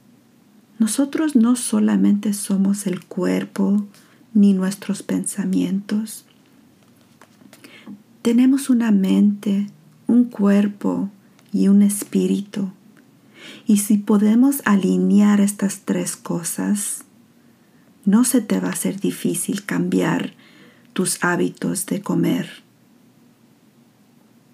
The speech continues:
Vas a pensar que lo que comes es lo que te va a nutrir este cuerpo, este templo.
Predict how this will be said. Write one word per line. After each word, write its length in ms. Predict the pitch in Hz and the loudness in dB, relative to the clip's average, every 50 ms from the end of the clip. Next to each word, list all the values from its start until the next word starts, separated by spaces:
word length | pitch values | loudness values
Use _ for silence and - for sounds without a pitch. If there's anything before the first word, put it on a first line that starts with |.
| _ _ _ _ _ _ _ _ _ _ _ _ _ _ _ _ _ _ _ _ | _ _ _ _ _ _ _ _ _ _ _ _ _ _ _ _ _ _ _ _
Vas 240 | - 208 220 220 - | -2 0 0 2 0
a 140 | 294 294 - | 0 0 2
pensar 640 | 285 254 220 208 202 - - 202 196 202 208 202 - | 2 4 4 4 2 2 0 2 2 2 2 2 2
que 100 | 208 196 | 2 2
lo 160 | 196 185 190 | 2 0 -2
que 160 | - 202 202 | -4 -6 -6
comes 800 | - - - 202 208 214 233 247 285 320 339 330 - - - - _ _ _ _ _ _ _ _ | -4 0 2 4 4 6 6 4 4 2 0 -2 -6 -8 -10 -10 _ _ _ _ _ _ _ _
es 160 | - 208 208 | 0 2 2
lo 140 | 226 226 220 | 2 2 0
que 80 | - 208 | -2 -2
te 180 | 202 - 202 | -2 -2 -2
va 140 | 190 190 190 | -2 0 0
a 40 | 190 | 2
nutrir 640 | 196 196 196 202 - - 196 185 190 190 190 190 190 | 2 2 2 0 -2 -4 -2 0 0 0 0 0 -2
este 300 | 185 165 - - 196 202 | -4 -4 -4 -6 -6 -6
cuerpo, 720 | - - 180 185 185 190 196 - - - - - 185 - _ _ _ | -6 -6 -4 -4 -4 -4 -6 -8 -8 -8 -8 -8 -8 -12 _ _ _
este 300 | - 202 202 - - 208 | -2 -2 0 0 0 0
templo. 840 | 202 202 - - 196 196 196 208 208 202 208 202 185 180 180 190 196 | 0 0 0 0 2 4 6 4 4 4 2 -2 -2 -2 -2 -4 -6